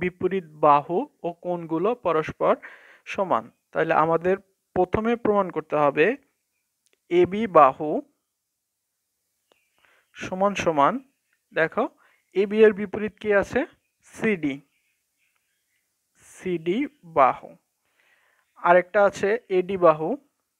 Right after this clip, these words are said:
সমান সমান, এডি বাহুর বিপরীত কি আছে? বিসি। বিসি বাহু। আর খতে প্রমাণ করতে হবে, এটা হচ্ছে আমরা বাহুগুলো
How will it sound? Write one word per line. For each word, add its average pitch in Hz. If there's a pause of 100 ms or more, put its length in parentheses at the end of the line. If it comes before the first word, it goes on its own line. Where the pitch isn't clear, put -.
(2750)
সমান 196 (100)
সমান, 160 (560)
এডি 170
বাহুর 196
বিপরীত 208
কি 202 (120)
আছে? 202 (420)
বিসি। 185 (2000)
বিসি 156 (960)
বাহু। - (840)
আর 151 (140)
খতে 202 (100)
প্রমাণ 226 (100)
করতে 165
হবে, 156 (320)
এটা 170
হচ্ছে 214
আমরা 220
বাহুগুলো 185